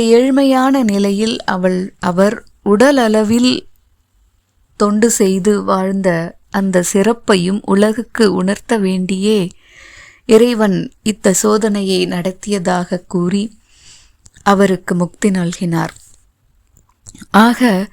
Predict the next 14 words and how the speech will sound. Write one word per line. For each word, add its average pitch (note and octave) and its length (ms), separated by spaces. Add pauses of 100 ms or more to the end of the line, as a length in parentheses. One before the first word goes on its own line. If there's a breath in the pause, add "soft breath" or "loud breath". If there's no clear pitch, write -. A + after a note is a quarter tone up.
(640 soft breath)
நம்மிடம் A3+ 560
ஏதும் A3 520
இல்லை, A3 440 (160)
நாம் F#3+ 240
மிகவும் G3+ 560 (1300)
எதையும் G#3+ 520
செய்ய G#3 380
முடியாத, G3 640 (280)
கொடுக்க G3+ 380
முடியாத F#3+ 600 (160)
துன்பமான F#3+ 640
நிலையில் F#3+ 440
இருக்கிறோம் G3 600
என்று F#3 400